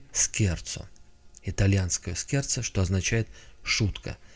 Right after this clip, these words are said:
Некоторые сонаты начинаются медленной музыкой. Например, четырнадцатая соната Бетховена для фортепиано, известная под названием "Лунная". Симфоническая музыка, в отличие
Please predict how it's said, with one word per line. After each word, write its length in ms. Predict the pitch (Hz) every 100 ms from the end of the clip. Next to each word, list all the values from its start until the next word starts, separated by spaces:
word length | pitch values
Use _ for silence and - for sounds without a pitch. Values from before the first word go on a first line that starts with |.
| - - - - - -
Некоторые 460 | 107 113 - 104 104
сонаты 460 | 110 117 139 131
начинаются 640 | 120 107 104 104 107 -
медленной 540 | 107 110 98 101 104 110
музыкой. 580 | 113 101 - - 85 - - - - -
Например, 480 | 107 107 110 107 - - - - - - - - - - - - - - -
четырнадцатая 840 | 120 107 113 101 98 - - 98
соната 600 | - 101 104 98 - 85 - -
Бетховена 600 | 98 95 - 131 127 113
для 180 | 104
фортепиано, 720 | 95 95 - 101 113 117 113 -
известная 580 | 117 98 110 104 - 104
под 240 | - 107
названием 720 | 101 98 92 95 87 87 90 -
"Лунная". 680 | 107 104 101 87 82 64 - - - - - - - - - - - - - - - - -
Симфоническая 800 | - 127 139 127 123 - - 110
музыка, 400 | 117 139 135 127
в 80 | 107
отличие 600 | 101 104 95 - 92 87